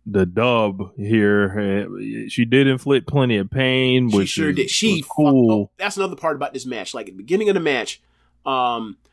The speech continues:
Speaker 2: Natsupoi, uh, when the first time they go out to the, out to the floor, Natsupoi goes up for a dive, and she, and Shuri catches her and basically,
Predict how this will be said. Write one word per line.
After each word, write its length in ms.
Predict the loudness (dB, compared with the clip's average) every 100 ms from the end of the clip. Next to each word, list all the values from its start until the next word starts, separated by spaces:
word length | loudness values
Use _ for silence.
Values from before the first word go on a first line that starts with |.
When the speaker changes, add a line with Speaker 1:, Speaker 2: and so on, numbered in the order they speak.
| _ -6
Speaker 2:
Natsupoi, 600 | -4 -4 -6 -2 -2 -4 -8
uh, 200 | -4 -4 -6 _ _ _ _ _ _
when 120 | -8
the 60 | -6
first 240 | 0 0
time 120 | 0 -2
they 60 |
go 120 | 2
out 120 | 0 0
to 80 |
the, 180 | -2 -2 0
out 160 | -2 -2
to 80 | -6
the 60 |
floor, 360 | -8 -6 -4 -6 _ _
Natsupoi 340 | -6 -4 -4 -2
goes 280 | 2 2 0
up 120 | -2
for 140 | -2
a 80 | 0
dive, 460 | 0 0 0 -4 _ _ _ -12
and 100 | -8
she, 180 | -6 -2
and 260 | -2 -2 -8 _
Shuri 680 | -6 -2 4 4 4 0 -4 -6
catches 260 | -4 -2
her 140 | 0 2
and 200 | 2 2
basically, 360 | 0 0 -4